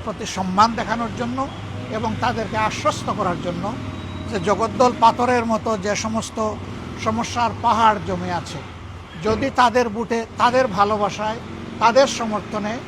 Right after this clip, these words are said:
আমরা যদি দেশ সেবার সুযোগ পাই, সরকার গঠনের সুযোগ পাই, তাহলে যৌক্তিকতার ভিত্তিতে কোনো অলীক স্বপ্ন নয় এবং মিথ্যা ওয়াদা নয়,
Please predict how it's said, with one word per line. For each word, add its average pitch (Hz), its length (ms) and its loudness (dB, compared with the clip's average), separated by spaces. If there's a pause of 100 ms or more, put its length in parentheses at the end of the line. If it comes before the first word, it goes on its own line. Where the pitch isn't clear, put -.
(280)
আমরা 226 320 4
যদি 226 380 -2 (920)
দেশ 233 160 6
সেবার 262 300 2
সুযোগ 226 320 -6 (100)
পাই, 226 160 -2
সরকার 226 480 -2
গঠনের 262 340 -4
সুযোগ 196 320 -8 (100)
পাই, 202 180 0 (560)
তাহলে 220 340 4
যৌক্তিকতার 247 680 -2
ভিত্তিতে 196 480 -8 (100)
কোনো 208 220 -6
অলীক 226 320 -4
স্বপ্ন 214 400 -4
নয় 220 260 -2 (340)
এবং 220 280 0
মিথ্যা 233 380 0
ওয়াদা 202 360 10
নয়, 151 220 -2